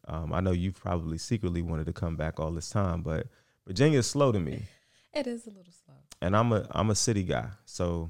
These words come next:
Speaker 1: I prefer to be by a major city and things like that.
Speaker 2: The seven five seven area anyway, it's slow down here.
Speaker 1: Yeah, like, it's slow down here. Like, we're not up towards Northern Virginia and that type of stuff. So, and I don't like the cold anymore. Growing up here was one thing.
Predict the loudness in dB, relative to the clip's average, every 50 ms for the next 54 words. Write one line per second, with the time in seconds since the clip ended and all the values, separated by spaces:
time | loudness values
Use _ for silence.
0 | -10 -8 _ -4 -2 -2 -2 -2 0 0 0 0 0 0 0 0 0 0 0 0
1 | 0 -2 -4 -6 -6 -8 -4 -2 0 0 0 0 -2 -6 -4 -4 -2 0 0 0
2 | -2 -2 -4 -4 -6 -6 -4 -4 -6 -6 -6 -4 -2 -2 -2 -2 -4 -6 -8 -6
3 | -6 -6 -6 -6 -8 -6 -8 -8 -8 -8 -8 -8 -8 -8 -10 -12 -14 -14 -14 -14
4 | -12 -12 -12 -12 -12 -14 -16 -18 -20 -20 -20 -20 -20 -20 -20 -20 -20 -20 _ 2
5 | 6 8 8 8 6 2 -6 -4 -4 -2 0 0 -2 0 2 4 4 4 4 2
6 | 0 0 0 0 0 0 -2 0 0 0 2 2 2 2 2 0 -2 -4 _ -10
7 | -6 -4 -4 -4 -2 -4 -4 -4 -4 -4 -6 -6 -4 -4 -4 -4 -2 -4 -4 -4
8 | -6 -6 -8 -6 -4 -4 -4 -4 -4 -6 -6 -6 -8 -8 -8 -8 -8 -6 -6 -6
9 | -4 -4 -4 -4 -6 -6 _ 4 6 8 8 8 8 6 4 2 -2 -4 -10 -16
10 | _ _ _ _ _ _ _ _ _ _ _ _ _ -2 0 4 4 4 4 4
11 | 0 -6 -4 -2 -2 -2 -2 -4 -6 -6 -8 -8 -8 -8 -10 -10 -12 -14 -16 -20
12 | -20 -20 _ _ _ _ _ _ _ _ _ _ _ _ _ _ -2 2 2 4
13 | 4 4 4 2 2 2 2 2 4 2 0 0 0 0 2 2 2 2 2 2
14 | 4 4 2 2 0 -2 -6